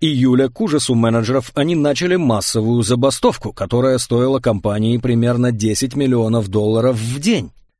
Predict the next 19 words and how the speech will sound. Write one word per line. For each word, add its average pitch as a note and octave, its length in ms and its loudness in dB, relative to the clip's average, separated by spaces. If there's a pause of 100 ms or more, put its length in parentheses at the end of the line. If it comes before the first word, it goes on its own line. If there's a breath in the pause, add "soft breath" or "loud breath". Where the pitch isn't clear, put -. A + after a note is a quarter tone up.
(120)
Двадцать D3+ 540 0
первого F3+ 480 4
августа C#3 520 2
на C#3 120 0
протестующих C3+ 800 0
числом D3+ 480 -2
около D#3+ 360 0
трёхсот C#3 460 0
человек C3+ 540 2
натравили A#2 540 0
полицейских G#2+ 680 0
собак. C#3+ 540 0 (400)
Правительство C#3 680 0
было C3+ 240 2
вынуждено A#2+ 560 2
вмешаться, C3+ 600 -2
чтобы A2 260 -6
прекратить A#2+ 480 -2
насилие. A#2 520 -4